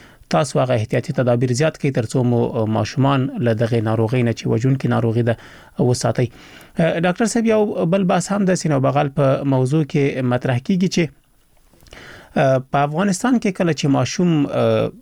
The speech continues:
سینه او بغل سي یا هم حتی په د نورو والګیو باندې اخته وي، ډېر زر ورته ستنې لګوي، کنول ورته لګوي او تزریقي دواوې ورکوي. اما په نوره نړۍ کې، په اروپا کې چې موږ تاسو ژوند کوو یا هم په نوره پرمختللې نړۍ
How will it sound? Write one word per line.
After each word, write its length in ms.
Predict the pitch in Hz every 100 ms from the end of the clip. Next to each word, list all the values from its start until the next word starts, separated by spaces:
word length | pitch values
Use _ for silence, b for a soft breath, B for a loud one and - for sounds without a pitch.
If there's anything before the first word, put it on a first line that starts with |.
| _ -
سینه 260 | - 131
او 60 | 123
بغل 300 | 123 120 123
سي 200 | - 131
یا 200 | 123 123
هم 120 | 135
حتی 280 | 156 - 151
په 60 | -
د 80 | 127
نورو 340 | 131 156 170
والګیو 400 | 139 127 120 143
باندې 240 | 131 127 123
اخته 280 | 117 - 175
وي، 140 | 175 B B B B B B -
ډېر 240 | 175 220
زر 220 | 185 202
ورته 240 | 208 180 170
ستنې 380 | - - 180 151
لګوي، 360 | 135 135 131 127
کنول 400 | 131 147 180 175
ورته 280 | 147 135 135
لګوي 560 | 123 131 127 131 131
او 360 | 131 123 123 - -
تزریقي 760 | 135 135 139 135 - 208 185 151
دواوې 420 | 127 123 127 123
ورکوي. 460 | 117 113 - 120 B B B -
اما 160 | 214 220
په 120 | 220
نوره 220 | 226 226
نړۍ 320 | 190 151 160 147
کې، 200 | 151 139 135
په 60 |
اروپا 380 | 123 117 - 139
کې 80 | -
چې 80 | -
موږ 180 | 117 113
تاسو 300 | 120 113 123
ژوند 260 | 110 123 113
کوو 160 | 120
یا 180 | 117 107
هم 60 | 113
په 140 | -
نوره 180 | 120 117
پرمختللې 500 | - 117 117 - 143 127
نړۍ 180 | 131